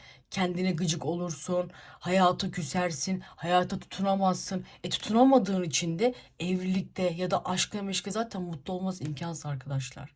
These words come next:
Zaten insanlarla anlaşmak çok zor. E, bir de senin böyle ekstrem bir durumun olduğunda, bak, kılıç oksuya denk getiririz kartı. Karşındaki sana ölse bile geri kaçar. Yani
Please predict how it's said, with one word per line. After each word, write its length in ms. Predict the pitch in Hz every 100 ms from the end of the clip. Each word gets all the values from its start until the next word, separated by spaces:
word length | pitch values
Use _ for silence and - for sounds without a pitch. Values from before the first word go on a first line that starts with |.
| _ - _
Zaten 340 | - 185 214
insanlarla 520 | - 196 185 175 165
anlaşmak 760 | - 151 160 160 143 - 127 127
çok 220 | 208 202
zor. 220 | 220 220 202 - -
E, 60 | 196
bir 80 |
de 60 | 202
senin 360 | 202 208 208 196
böyle 160 | 202
ekstrem 600 | - 208 - - 202 208
bir 140 | 180 156
durumun 260 | 170 160
olduğunda, 380 | 160 151 151 151
bak, 180 | 151 131
kılıç 260 | 160 147
oksuya 280 | 156 - 147
denk 160 | 151 147
getiririz 360 | 147 147 139
kartı. 380 | - 156 151 233 233 - -
Karşındaki 600 | - 185 185 - 214 202
sana 300 | 196 208 214 -
ölse 480 | 180 185 - 247 214
bile 220 | 214 247
geri 320 | 240 160 156
kaçar. 460 | - 131 - 107 - _ _ _ -
Yani 340 | 127 151 127